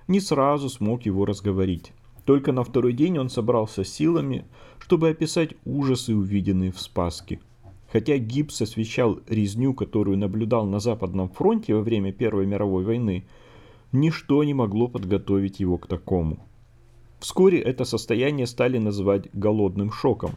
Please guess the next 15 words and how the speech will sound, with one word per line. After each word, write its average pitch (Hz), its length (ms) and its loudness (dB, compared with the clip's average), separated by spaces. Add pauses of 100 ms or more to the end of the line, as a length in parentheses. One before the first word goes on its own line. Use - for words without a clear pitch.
по 98 120 -2
аналогии 104 580 0
со 98 400 -4
«снарядным 104 720 -2
шоком» 104 420 -2
во 92 80 0
время 95 340 0
войны, 107 440 -2 (560)
и 131 120 0
Гибс 143 400 -2
испытал 127 540 0
его 131 340 -2
одним 95 380 -2
из - 120 -6
первых. 87 520 -4